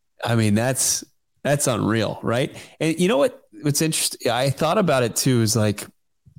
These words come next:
we, we have our reservations, we have our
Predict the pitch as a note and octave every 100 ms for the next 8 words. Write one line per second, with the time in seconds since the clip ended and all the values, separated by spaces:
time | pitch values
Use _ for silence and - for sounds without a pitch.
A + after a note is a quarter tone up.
0 | - _ C3+ D#3 D#3 - _ _ _ _
1 | _ _ - C#3 D3 F3 A3+ E3 D#3+ C#3+
2 | C#3+ C#3+ C3+ A#2+ A#2+ B2+ D3 C#3 B2+ A2